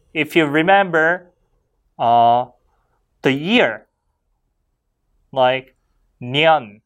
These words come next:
So, 천구백팔십칠 년. 년 is year.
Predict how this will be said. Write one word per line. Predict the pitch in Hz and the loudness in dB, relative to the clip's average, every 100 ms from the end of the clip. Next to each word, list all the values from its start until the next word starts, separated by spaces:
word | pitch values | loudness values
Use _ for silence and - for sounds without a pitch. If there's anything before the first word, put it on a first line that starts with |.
| _ _ _ _ _ _ _ _ | _ _ _ _ _ _ _ _
So, | - 156 139 147 147 | -8 -2 0 -2 -10
천구백팔십칠 | - 202 202 202 208 202 - 123 139 156 - _ - 165 165 160 175 175 - - 208 208 190 | -2 0 0 -4 -14 -16 -12 -6 -4 -4 -8 _ -8 -6 -6 -8 -10 -12 -14 -8 -6 -4 -4
년. | 107 95 _ _ _ _ _ _ _ _ - | -6 -8 _ _ _ _ _ _ _ _ -8
년 | 139 160 190 | 0 0 0
is | 185 180 - | -8 -14 -20
year. | - 123 113 113 156 | -18 -14 -14 -16 -20